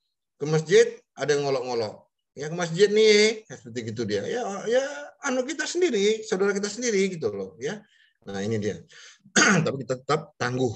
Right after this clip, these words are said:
ya, melaksanakan apa yang kita pikir baik, ya. Oke, lanjut Pak Iman. <clears throat>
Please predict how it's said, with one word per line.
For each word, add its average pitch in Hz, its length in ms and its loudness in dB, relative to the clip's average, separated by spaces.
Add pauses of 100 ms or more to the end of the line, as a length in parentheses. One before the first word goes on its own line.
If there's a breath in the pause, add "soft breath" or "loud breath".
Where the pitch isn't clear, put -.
(240)
ya, 147 240 -4 (320 loud breath)
melaksanakan 120 480 -2
apa 113 160 -2
yang 120 80 0
kita 139 480 -2 (320)
pikir 110 320 -2
baik, 107 400 0
ya. 147 320 -8
Oke, 92 240 -4
lanjut 123 320 0
Pak 117 160 -4
Iman. 156 240 -2 (2250 soft breath)
<clears throat> 175 480 2